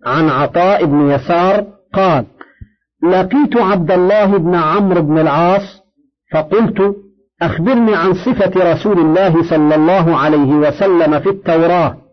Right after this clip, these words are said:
فقال: أجل، والله إنه لموصوف في التوراة بصفته في القرآن: يا أيها النبي، إنا أرسلناك شاهدا ومبشرا ونذيرا وحرزا للأميين،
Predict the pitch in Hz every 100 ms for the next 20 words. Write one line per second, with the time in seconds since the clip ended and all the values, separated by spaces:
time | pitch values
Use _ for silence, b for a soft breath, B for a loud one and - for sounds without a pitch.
0 | _ 151 147 170 180 202 214 - _ _
1 | _ 185 196 165 131 - - _ _ 156
2 | 160 185 208 196 190 180 202 185 185 170
3 | 170 165 - 233 175 180 - 170 170 160
4 | 165 196 196 196 165 - 143 143 226 196
5 | 175 165 151 - 139 143 170 139 107 -
6 | _ _ _ _ 120 147 170 190 175 165
7 | 165 156 151 151 156 190 127 - b b
8 | b - 202 190 185 175 160 135 165 156
9 | 160 185 180 170 170 185 196 196 170 160
10 | 147 143 147 190 - 180 160 147 139 139
11 | 135 135 196 185 107 - _ _ _ -
12 | 123 196 208 156 165 143 147 139 156 147
13 | 143 135 151 190 156 -